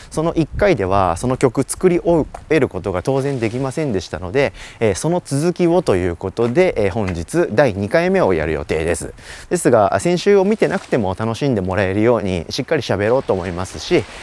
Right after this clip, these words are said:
えー、流れを知った上で見たいよっていう方は、あ、YouTubeでアーカイブが残ってますんで、それを見た上で夜八時からチェックしてください。で、時間が間に合わないって方はアーカイブも残しますので、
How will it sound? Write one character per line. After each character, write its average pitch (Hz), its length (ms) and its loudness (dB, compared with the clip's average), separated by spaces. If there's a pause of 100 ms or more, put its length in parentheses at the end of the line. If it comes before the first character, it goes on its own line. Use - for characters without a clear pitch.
(200)
え 107 300 0
ー、 123 160 2
流 139 60 2
れ 165 80 4
を 117 160 2
知 - 80 -10
っ - 40 -12
た 131 140 2
上 143 120 4
で 120 80 2
見 117 100 2
た 123 160 0
い 117 80 0
よ 165 80 2
っ - 40 -4
て - 160 -2
い - 20 4
う 90 40 2
方 92 280 2
は、 87 280 0
あ、 98 40 0
YouTube 101 420 0
で 82 200 -2
ア 117 160 4
ー 123 40 -6
カ 135 140 0
イ 135 40 0
ブ 143 60 2
が 143 80 2
残 143 220 -4
っ - 20 0
て 143 140 -4
ま 90 120 -2
す 82 140 -8
ん 82 80 -6
で、 104 160 4
そ 127 140 -2
れ 131 80 0
を - 20 0
見 143 140 -2
た - 160 -4
上 123 180 0
で 80 220 -4 (260)
夜 131 180 4
八 104 280 -4
時 101 100 -2
か 82 120 -4
ら 67 180 -4
チ - 80 -4
ェ 92 40 -4
ッ - 40 -16
ク - 100 -12
し - 60 -10
て - 80 -6
く 80 80 -6
だ 82 120 -8
さ 127 140 2
い。 113 160 0
で、 117 120 2
時 104 100 -2
間 147 160 -2
が 156 100 0
間 160 100 0
に 170 60 2
合 185 60 0
わ 202 60 0
な 196 60 0
い 156 40 -2
っ - 20 -2
て 98 120 0
方 98 200 0
は 104 240 2
ア 110 60 0
ー - 20 -18
カ 120 80 2
イ 110 60 4
ブ 113 100 -2
も 113 140 -2
残 110 180 -4
し 120 140 -6
ま 131 100 -2
す 120 100 -10
の 73 140 -8
で、 82 180 -2